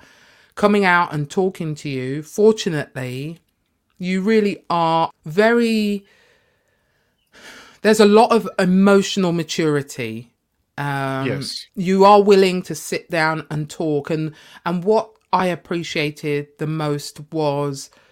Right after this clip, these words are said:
Speaker 1: how much you cared about my well-being. Was I okay? You know,
Speaker 2: Yes.
Speaker 1: how I was feeling, you know, "Why didn't you say anything? Oh, I didn't realize you were going through this." And you, you were so concerned.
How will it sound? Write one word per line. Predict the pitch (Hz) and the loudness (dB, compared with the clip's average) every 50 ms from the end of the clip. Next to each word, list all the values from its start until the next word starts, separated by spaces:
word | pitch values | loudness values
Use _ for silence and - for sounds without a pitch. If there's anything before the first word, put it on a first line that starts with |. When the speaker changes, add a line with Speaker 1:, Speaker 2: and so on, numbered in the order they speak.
| _ _ _ _ _ _ _ _ | _ _ _ _ _ _ _ _
Speaker 1:
how | - - - 196 190 185 | -10 -2 2 2 2 2
much | 185 180 175 - - - - | 2 -2 -4 -4 -8 -10 -12
you | 156 | -12
cared | 151 - - 170 151 143 147 147 - - | -12 -6 -4 -2 0 0 -2 -4 -6 -8
about | 147 - - 147 143 143 143 139 - | -10 -4 -2 -2 -2 -2 -2 -6 -6
my | 151 156 151 147 147 | -6 -4 -2 -2 -2
well-being. | 143 143 147 139 131 131 - _ 151 139 135 131 123 120 120 127 139 | -4 -4 -4 -6 -6 -8 -8 _ -4 -4 -4 -4 -6 -8 -10 -10 -8
Was | 151 160 156 - | -8 -6 -6 -4
I | 165 147 151 147 143 | -4 -4 -4 -4 -4
okay? | 135 131 131 - - - 143 131 120 113 110 117 127 - _ _ _ _ _ _ _ _ _ | -4 -6 -8 -10 -12 -8 -8 -8 -6 -8 -10 -14 -16 -18 _ _ _ _ _ _ _ _ _
You | - 156 147 | -10 -8 -6
know, | 143 135 131 | -6 -4 -4
Speaker 2:
Yes. | 131 135 135 135 | -4 -4 -4 -6
Speaker 1:
how | - - - 160 156 151 151 | -8 -6 -2 -2 0 0 0
I | 156 | 0
was | 156 139 156 151 147 - | -2 -2 -4 -6 -6 -8
feeling, | - - 170 156 151 147 147 143 131 127 127 135 135 - | -10 -6 -6 -4 -4 -4 -4 -4 -6 -6 -8 -10 -10 -10
you | - 165 156 | -10 -10 -8
know, | 151 139 139 139 139 | -6 -6 -6 -8 -8
"Why | 143 160 175 202 | -6 -6 -6 -6
didn't | 208 254 247 247 - | -6 -6 -8 -8 -10
you | 208 | -10
say | - - - 240 269 285 | -10 -6 -6 -6 -4 -4
anything? | 262 202 175 147 - - 135 120 117 117 120 120 - | -4 -4 -6 -8 -8 -8 -8 -8 -8 -8 -10 -10 -6
Oh, | - 208 | -2 -2
I | 226 226 | -2 -2
didn't | 226 269 262 247 - | -2 -4 -8 -6 -6
realize | 240 285 349 381 320 208 165 147 139 - | -6 -6 -6 -4 -4 -4 -6 -6 -6 -8
you | 151 131 | -8 -8
were | 139 135 | -8 -10
going | - 143 131 127 123 127 127 | -8 -8 -8 -8 -10 -12 -14
through | - - - 139 120 120 | -16 -14 -12 -12 -12 -10
this." | 120 131 123 123 - | -12 -12 -14 -12 -12
And | - 170 180 196 | -10 -8 -6 -4
you, | 214 220 214 208 202 - - - - - _ _ | -4 -4 -4 -6 -8 -12 -18 -20 -20 -20 _ _
you | 226 247 247 | -4 -2 0
were | 233 226 | 0 -2
so | 233 - - 269 285 269 | -2 -2 0 0 0 -2
concerned. | 269 - 240 220 233 - - 240 220 196 170 151 147 147 | -2 -4 -4 -4 -2 -2 -2 0 0 0 -2 -2 -6 -8